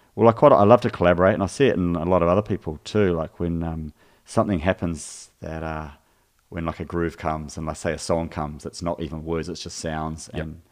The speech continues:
Speaker 1: and you see it in a lot of, like, cultures where they do this, where they just, like, they start to sense into each other, and then suddenly
Speaker 2: <laughs>
Speaker 1: something comes, and then, like, a group song happens, and
Speaker 2: Yeah.
Speaker 1: sometimes everyone's just one note in that song,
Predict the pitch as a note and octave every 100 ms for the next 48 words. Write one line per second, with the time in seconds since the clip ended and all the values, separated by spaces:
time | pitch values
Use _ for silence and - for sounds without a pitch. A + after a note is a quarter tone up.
0 | G#2 C3+ - A#3 G#2 E2+ F#2 G2+ C#2+ -
1 | - E2 - _ - F#2 - D#2+ - D#2+
2 | D2 E2+ D#2+ - - _ _ _ _ E2+
3 | E2 E2 - - - D2+ - - D2+ F2
4 | D2 E2 D#2+ D#2 - D2+ D#2 C#2 D#2 D2+
5 | - E2 D#2 D2 D#4 - - - - B2+
6 | G#2 - G2+ C3 D#3+ A2 G2 - F2 G2
7 | F#2+ - F#2+ F#2+ F#2 G2 A#2+ G#2 F2 E2+
8 | - D#2 - B2 A#2 G#2+ F#2 F#2+ G2 F2+
9 | E2+ F2+ - F2+ F2 E2 F2+ - F2+ D#2+
10 | - E2+ G#2+